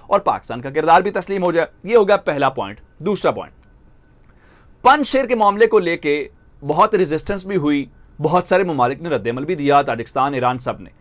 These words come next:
पाकिस्तान ने क्या किया? पाकिस्तान पहले दिन से कह रहा है कि बातचीत से मसले का हल निकालो। तालिबान ने वहां पे फतह तो हासिल कर ली है, लेकिन बहरहाल ये कंसर्न तो है और तालिबान को इसके ऊपर बातचीत करनी पड़ेगी।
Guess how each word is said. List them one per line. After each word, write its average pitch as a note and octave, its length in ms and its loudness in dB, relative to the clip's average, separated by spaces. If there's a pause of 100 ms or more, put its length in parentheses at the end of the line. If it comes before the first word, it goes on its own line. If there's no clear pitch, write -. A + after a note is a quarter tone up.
(380)
पाकिस्तान B3 440 2
ने A#3+ 80 -4
क्या E3 220 0
किया? F#2+ 260 -14
पाकिस्तान A#3 320 2
पहले A3 220 0
दिन G#3 140 -2
से G#3 120 -6
कह G3+ 100 -2
रहा A3 60 0
है A#3+ 60 -2
कि G#3+ 80 -2
बातचीत D#3 500 -4
से F3+ 140 -6
मसले D3 280 -8
का F3+ 100 -4
हल B2+ 160 -6
निकालो। - 380 -18 (300)
तालिबान A#3 380 4
ने C4+ 80 -4
वहां G#3 200 2
पे A#3 140 4
फतह F#3 260 -2
तो G3+ 140 -2
हासिल D#3+ 320 -6
कर E3 160 -2
ली A#2 140 -8
है, A2+ 180 -6
लेकिन F#3 220 -8
बहरहाल D#3 360 2 (240)
ये F#3 80 0
कंसर्न G3 500 -2
तो F3+ 140 0
है D#3 220 0
और F3+ 100 2
तालिबान C3 440 -2
को C#3+ 180 -6
इसके B2+ 200 -10
ऊपर B2+ 180 -6
बातचीत A2 640 -8
करनी D3 280 -4
पड़ेगी। B2+ 380 -2